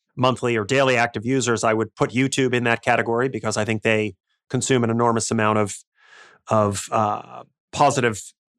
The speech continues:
uh, you know, time spent around the world. And what I don't know yet is I, I haven't worked out in my own mind a vision for what I think TikTok will be in five years. If you ask me about YouTube, I think, you know, YouTube is the world's only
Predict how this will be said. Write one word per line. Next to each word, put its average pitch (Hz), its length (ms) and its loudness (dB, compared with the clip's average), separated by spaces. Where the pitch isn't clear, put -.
uh, 107 600 0
you 123 100 -8
know, 98 120 -6
time 131 260 0
spent 135 500 -2
around 120 240 0
the 113 80 -2
world. 147 240 2
And 160 140 -4
what 165 200 0
I 170 120 2
don't 190 400 0
know 170 300 4
yet 123 540 -2
is 135 640 0
I, 143 240 2
I - 20 2
haven't 180 320 2
worked 165 280 0
out 156 160 4
in 143 60 -2
my 139 120 0
own 175 180 0
mind 123 320 -2
a 135 60 -2
vision 151 360 0
for 135 140 0
what 131 80 0
I 127 60 2
think 135 200 -6
TikTok 139 320 -2
will 131 80 -2
be 135 140 0
in 123 80 0
five 117 240 2
years. 110 220 -4
If 143 140 -4
you 180 100 2
ask 254 180 0
me 226 80 0
about 165 200 2
YouTube, 123 460 -2
I 185 160 2
think, 151 240 -2
you 165 80 2
know, 127 100 -2
YouTube 185 480 0
is 151 220 -2
the 139 80 2
world's 151 800 0
only 127 580 2